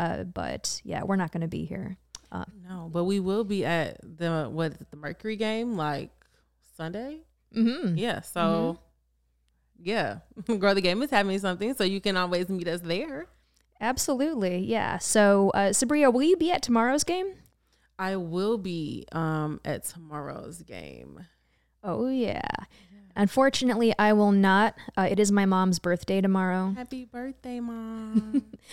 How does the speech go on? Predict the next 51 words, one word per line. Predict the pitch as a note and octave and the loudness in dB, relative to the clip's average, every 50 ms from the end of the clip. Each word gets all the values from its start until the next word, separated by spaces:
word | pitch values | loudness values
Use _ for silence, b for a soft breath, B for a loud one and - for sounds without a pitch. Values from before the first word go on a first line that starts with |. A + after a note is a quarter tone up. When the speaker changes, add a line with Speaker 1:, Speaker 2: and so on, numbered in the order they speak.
| B B B | B B B
Speaker 1:
We | A#3+ C4+ E4+ | 2 4 4
actually | A#4 C#5 - - - A4 G#4+ G#4+ G#4 | 4 4 4 4 4 6 6 6 6
might. | G4+ G4+ G4 C4 - - | 4 4 4 4 6 8
We | G#3 A#3+ | 8 10
actually | C4+ C#4+ - - - D4 C4+ | 8 8 6 4 2 2 4
might | B3 A3+ A3+ A3+ - - F#3 | 6 6 6 6 4 4 2
just | G3+ F#3+ - - | 2 2 0 0
come | - G#3+ G#3+ G#3+ | 2 4 4 6
to | G#3 F#3+ | 6 4
the | F#3+ | 4
game. | E3+ F3+ F#3 F#3 F#3 | 2 2 2 4 4
I, | F3 G3 - | 4 2 2
I | - A#3 | 2 2
actually | A#3 - A#3+ C4 - - C#4 | 2 2 0 0 0 0 0
don't | A#3 B3 A#3+ A3 | 2 2 2 2
know | G#3+ G#3+ G#3+ | 2 2 2
what | G3 G3 A3 - | 2 0 -2 -2
she | - A3 | -2 -2
wants | G3+ G3 F#3+ F#3+ F#3+ - | 0 0 0 0 -2 -2
to | - F#3 | -4 -2
do | E3+ F3+ F3 F3 F3 | 0 2 2 2 2
for | F3 - - F3 | 0 0 -2 -2
her | E3+ E3 | -2 0
birthday | D#3+ F3 E3+ E3+ - - - - | 0 0 -2 -2 -2 -4 -4 -4
tomorrow. | - - G3+ G3+ - - D2 - - - G#3 G3 - - - | -2 -2 -4 -2 -2 -4 -4 -4 -4 -6 -6 -6 -8 -6 -4
Uh, | G3 - - - G#3 | -2 -2 -2 -2 -4
but | G#3 G3+ - G2+ - - - - - - - B B B B B B B B | -4 -4 -2 -2 -2 -2 -2 -4 -6 -6 -6 B B B B B B B B
anyway, | G3+ F#3 F#3+ F#3 F3+ F3+ F3 | 0 0 2 2 2 2 2
whatever | C#3+ F#3+ G#3 G#3 A3 G#3+ A3 G#3+ G3+ | 2 4 4 4 4 6 6 4 4
that | G#3 G3+ - | 4 2 2
involves, | - G3 F#3 E3+ F#3 F3+ F3+ F3 E3+ E3+ F3 - - - | 4 4 4 6 6 6 6 6 4 4 2 0 -2 0
uh, | - F3+ - | 0 0 2
I | - G3 | 2 4
may | F#3+ F#3+ G3 F#3+ | 4 4 2 2
just | F#3 F3+ - - | 0 0 0 0
be | G3 G3 G3 | 0 0 0
like, | F#3 F#3+ - - | 0 -2 -4 -2
"Hey, | - D4+ C4+ G3+ | -2 0 0 2
let's | F#3 F#3+ - - | 0 0 -2 -2
go, | - G3+ G3 G3 G3 - | 0 2 2 2 2 2
let's | G3+ G3 - | 0 -4 -2
go | - - G3+ G3+ | 0 2 2 2
see | G3 - - G#3+ | 2 2 0 0
the | G3+ G3+ G3 | 0 0 0
Sky. | - - - G3 G#3+ A#3 G#3 F3 E3+ E3+ E3 - | 0 0 2 2 2 4 4 4 2 0 -2 -2
Let's | - F#3+ F#3+ - - | -2 -4 -4 -4 -2
go | - - F#3+ F#3+ G3 | 0 2 2 4 4
see | F#3+ - - G#3+ G3+ G3 | 2 2 2 2 4 4
a | - F#3+ | 4 4
ring | F#3+ F3+ F#3+ G3+ A3+ A#3 | 2 4 4 4 2 2
ceremony." | - G#3+ F#3 E3+ E3+ E3 E3 E3 D#3+ D#3+ E3 E3+ | 2 2 2 2 2 2 2 0 0 0 -2 -4